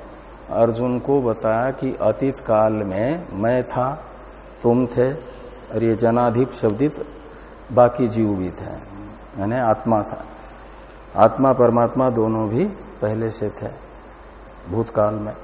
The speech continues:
"नत्वे वाहम जातु नासम", जातु का अर्थ होता है कभी भी,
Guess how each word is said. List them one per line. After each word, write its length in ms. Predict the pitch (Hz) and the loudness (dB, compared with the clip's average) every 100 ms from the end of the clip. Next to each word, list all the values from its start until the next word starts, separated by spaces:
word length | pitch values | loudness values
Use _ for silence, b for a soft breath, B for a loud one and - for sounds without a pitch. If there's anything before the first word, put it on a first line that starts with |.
| - - - - - - - - - - 113 | -18 -20 -20 -20 -20 -20 -20 -20 -20 -12 -2
"नत्वे 600 | 127 127 - 143 156 - | -2 -2 0 4 4 4
वाहम 560 | 120 117 120 127 156 123 | 4 4 2 0 0 4
जातु 380 | 120 123 - | 4 4 2
नासम", 520 | 123 107 104 127 104 - - - 110 | 0 2 0 -2 -4 -6 -12 -16 -2
जातु 300 | 113 117 139 | 4 4 4
का 140 | 123 120 | 2 2
अर्थ 160 | 113 | 2
होता 200 | 117 120 143 | 0 2 2
है 40 | |
कभी 360 | 139 127 127 117 | 4 4 4 0
भी, 180 | 90 | -2